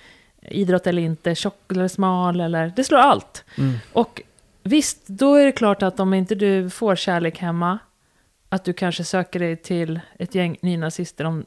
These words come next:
Speaker 1: om du känner att här får jag i alla fall vara med.
Speaker 2: Mm.
Speaker 1: Bara jag visar att jag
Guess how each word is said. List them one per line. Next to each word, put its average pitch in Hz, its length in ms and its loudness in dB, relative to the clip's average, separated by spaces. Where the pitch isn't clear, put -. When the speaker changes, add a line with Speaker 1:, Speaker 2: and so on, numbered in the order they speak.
Speaker 1:
om 175 160 -4
du 165 100 -4
känner 160 280 -4
att 156 100 -8
här 190 180 2
får 170 120 -4
jag 160 40 0
i - 20 -2
alla 156 80 -6
fall 156 180 -4
vara 160 200 -4
med. 196 220 2
Speaker 2:
Mm. 123 200 -4
Speaker 1:
Bara 190 200 4
jag 180 60 4
visar 180 260 0
att 160 160 -4
jag 160 260 -2